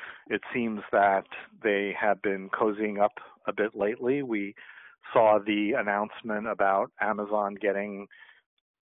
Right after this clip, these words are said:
earlier access to, uh, Apple's new devices and coming on the heel in, in exchange for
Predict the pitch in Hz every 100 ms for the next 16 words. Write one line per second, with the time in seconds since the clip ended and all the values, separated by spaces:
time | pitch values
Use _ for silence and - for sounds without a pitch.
0 | _ _ _ 110 - 143 143 135 123 120
1 | 110 - 127 127 - - - 120 110 107
2 | 104 - _ - 110 104 120 113 - 113
3 | 101 113 110 101 113 190 - 104 92 123
4 | - - - - - 104 104 104 131 120
5 | 113 107 104 - 143 147 151 123 110 -
6 | 120 110 - 120 113 - - 104 98